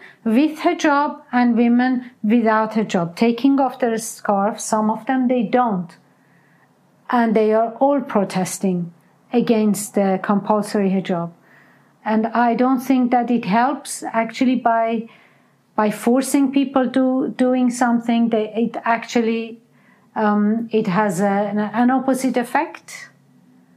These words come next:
And I don't think that, um, even though, even though I believe this hijab wasn't even originally part of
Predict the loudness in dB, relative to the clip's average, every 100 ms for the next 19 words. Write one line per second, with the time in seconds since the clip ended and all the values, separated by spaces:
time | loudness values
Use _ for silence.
0 | _ _ _ _ -2 2 2 2 2 2
1 | 2 2 2 0 0 0 0 0 2 0
2 | -4 -2 2 4 4 2 2 0 -2 -6
3 | -16 _ _ _ -2 2 4 2 2 0
4 | 0 0 2 2 2 2 0 -2 0 -2
5 | 0 2 2 -2 -8 -20 -20 _ _ _
6 | _ _ _ _ _ _ _ _ _ _
7 | _ _ _ 0 2 2 2 2 0 2
8 | 2 2 2 2 2 2 2 2 2 0
9 | 0 0 2 0 -2